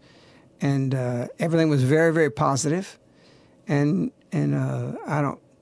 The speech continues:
know if I'm at liberty to say any more than that. And about, uh, other than that you'll see his return. But nevertheless, it's not important that that be known. But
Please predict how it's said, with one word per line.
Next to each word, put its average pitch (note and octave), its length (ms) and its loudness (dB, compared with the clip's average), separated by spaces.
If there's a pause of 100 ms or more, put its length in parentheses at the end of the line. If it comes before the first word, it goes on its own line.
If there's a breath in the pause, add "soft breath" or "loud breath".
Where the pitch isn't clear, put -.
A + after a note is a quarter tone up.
(340)
know E3 220 2
if C#3 100 -2
I'm C#3 120 2
at C#3+ 40 4
liberty C#3 220 2
to C3+ 80 0
say D3 180 2
any C#3+ 120 2
more D3 240 2
than D#3 160 0
that. B2+ 380 -2 (580 soft breath)
And C#3 240 0
about, C#3 300 -2 (540)
uh, C3+ 500 -6 (440)
other D3 200 0
than C#3+ 600 -2
that C#3+ 160 -2
you'll D#3 180 0
see D#3 180 -2
his C3+ 180 2
return. C3+ 560 0 (800 soft breath)
But D#3+ 140 0
nevertheless, E3 680 2
it's - 140 -4
not D#3 160 2
important D#3+ 360 0
that - 300 -4
that D3+ 140 -2
be F3 100 -4
known. E3+ 300 2
But D3 160 0